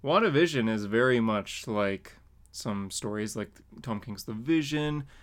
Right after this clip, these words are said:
House of M, Avengers Disassembled, and in some of those stories, like Avengers Disassembled, the Scarlet Witch thinks she's living in a happy life with her kids and her husband, and everything's fine, and it's all classic and a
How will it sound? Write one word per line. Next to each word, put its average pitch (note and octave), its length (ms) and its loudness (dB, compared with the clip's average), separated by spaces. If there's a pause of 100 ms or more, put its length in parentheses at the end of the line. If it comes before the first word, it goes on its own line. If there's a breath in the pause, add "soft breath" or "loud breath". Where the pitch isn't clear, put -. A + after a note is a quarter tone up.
(120 soft breath)
House D3+ 280 2
of C#3 140 -2
M, C#3+ 460 4
Avengers A2 380 0
Disassembled, B2+ 760 0
and A2+ 220 -2
in A2 100 -2
some C#3 180 -2
of B2+ 60 0
those A#2+ 160 0
stories, A#2 400 0
like G#2 140 -4 (180)
Avengers G#2+ 400 -4
Disassembled, A2 680 -4 (680 soft breath)
the A#2+ 100 -6
Scarlet F3 460 4
Witch F3+ 260 2
thinks C3+ 160 -2
she's B2+ 220 -6
living C3+ 200 0
in A#2+ 120 0
a G#2+ 40 0
happy D#3 460 2
life D#3 420 0
with A2+ 220 -4
her G#2+ 100 -6
kids D#3 460 -2
and A#2+ 140 0
her G#2 80 -2
husband, C#3 500 -2
and A2+ 140 0
everything's C#3 420 -2
fine, A2 480 0
and G2+ 320 -10 (220)
it's C3 180 -8
all C3 140 0
classic C#3 680 2
and A2 200 -2
a - 20 -18